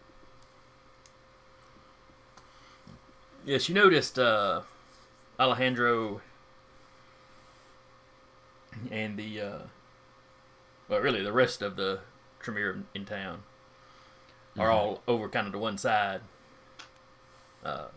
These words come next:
Speaker 2: Yeah.
Speaker 1: periodically shooting the, uh,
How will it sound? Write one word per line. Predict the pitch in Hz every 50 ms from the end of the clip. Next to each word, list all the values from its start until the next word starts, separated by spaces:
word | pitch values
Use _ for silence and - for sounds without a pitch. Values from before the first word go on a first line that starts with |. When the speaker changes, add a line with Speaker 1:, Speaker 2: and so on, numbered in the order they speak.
| - -
Speaker 2:
Yeah. | 71 65 69 80 - - - - - - - - - - - - - - - - - - - - - - - - - - - - - - -
Speaker 1:
periodically | 190 185 165 156 147 135 123 131 120 113 110
shooting | - 139 131 120 113 110 104 104
the, | 101 104 98 101
uh, | 98 92 82 78 71 69